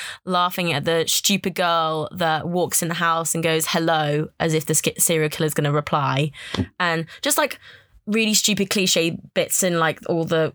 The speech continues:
cliche horror, horror films, 'cause they were the ones we were watching. We weren't watching the really proper scary, like, indie ones and stuff like that. So we were just watching the main, mainstream ones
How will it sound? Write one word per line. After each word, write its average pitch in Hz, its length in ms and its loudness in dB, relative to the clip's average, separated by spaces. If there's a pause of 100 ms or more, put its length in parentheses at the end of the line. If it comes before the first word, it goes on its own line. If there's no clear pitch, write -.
(140)
cliche 165 400 2
horror, 160 240 0
horror 165 180 0
films, 143 220 -2
'cause 165 100 -4
they 190 120 2
were 202 80 0
the 156 140 0
ones 160 280 0
we 147 60 0
were 139 40 0
watching. 139 640 2
We 160 80 2
weren't 160 200 2
watching 151 440 0
the 147 400 2
really 156 380 0
proper 156 320 -2
scary, 147 420 0
like, 156 160 0
indie 156 300 2
ones - 260 0
and 156 100 0
stuff - 180 0
like - 120 -4
that. - 260 0
So 208 100 0
we - 40 0
were 226 60 -2
just 233 220 -2
watching 170 280 0
the 160 60 2
main, 160 260 0
mainstream 160 640 0
ones 143 340 2